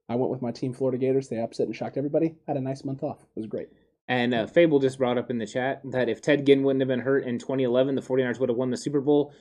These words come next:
Speaker 2: You are one hundred percent correct, sir.
Speaker 1: Not wrong.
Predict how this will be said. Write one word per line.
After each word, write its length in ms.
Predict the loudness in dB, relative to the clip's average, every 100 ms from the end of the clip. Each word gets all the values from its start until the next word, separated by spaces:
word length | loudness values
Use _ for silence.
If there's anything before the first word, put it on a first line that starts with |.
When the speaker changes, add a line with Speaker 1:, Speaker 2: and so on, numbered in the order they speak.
| _ 6
Speaker 2:
You 140 | 8
are 80 | 10
one 160 | 8
hundred 500 | 2 -2 4 4 4
percent 400 | -4 -4 -2 -2
correct, 340 | -2 0 0 -2
sir. 440 | 2 6 6 6
Speaker 1:
Not 180 | 4 6
wrong. 340 | 6 6 2